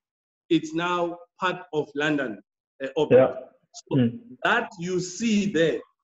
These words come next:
Speaker 1: it's something that we'll explain further when we get to Rothschild versus the Rockefeller.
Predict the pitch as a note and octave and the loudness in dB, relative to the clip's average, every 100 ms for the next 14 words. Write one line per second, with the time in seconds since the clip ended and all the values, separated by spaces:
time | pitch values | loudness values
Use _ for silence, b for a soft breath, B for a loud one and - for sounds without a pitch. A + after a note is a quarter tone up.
0 | _ _ - E3 - G#3+ G#3 A3+ G3 F#3 | _ _ -10 -6 0 0 0 0 2 0
1 | E3 E3+ E3 F3 D#3+ - A3 G#3+ G#3 G3 | 0 -2 0 -2 -6 -2 2 2 0 -2
2 | F#3+ D#3+ D#3+ D#3 C#3+ E3 F#3 - A3 C4 | -2 0 -2 -4 -2 -2 -2 -4 -10 -12
3 | _ - C3 D#3+ D#3+ - D#3 D3+ C#3+ C#3+ | _ -12 -4 -4 -4 -2 -2 -2 -6 -6
4 | B2+ B2+ B2+ C3 B2+ A#2+ | -8 -4 -4 -6 -12 -14